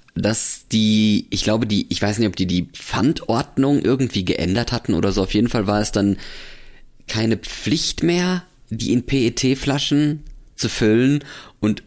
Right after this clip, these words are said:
ich meine, gut, es ist zwar, ich sag mal, ein kleiner Aufwand, also, also so riesigen Aufwand ist das ja auch nicht. Glasflaschen werden ja auch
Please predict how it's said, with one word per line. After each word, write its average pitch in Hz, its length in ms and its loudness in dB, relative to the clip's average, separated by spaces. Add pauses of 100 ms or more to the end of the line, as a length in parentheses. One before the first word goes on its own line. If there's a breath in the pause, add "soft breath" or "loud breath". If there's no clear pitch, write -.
(140)
ich 104 100 -4
meine, 98 240 2
gut, 113 260 2
es 92 120 0
ist - 240 -2
zwar, 98 580 0 (560)
ich - 120 -4
sag 92 120 -2
mal, 101 140 0
ein 90 100 -2
kleiner 90 320 0
Aufwand, 87 680 -2
also, 92 280 -2
also 98 200 -4
so 101 240 0
riesigen 95 420 -2
Aufwand 92 360 0
ist 80 120 0
das - 120 0
ja 80 80 0
auch 92 40 2
nicht. 92 180 0
Glasflaschen 92 600 0
werden 87 140 2
ja 82 60 2
auch 87 200 -2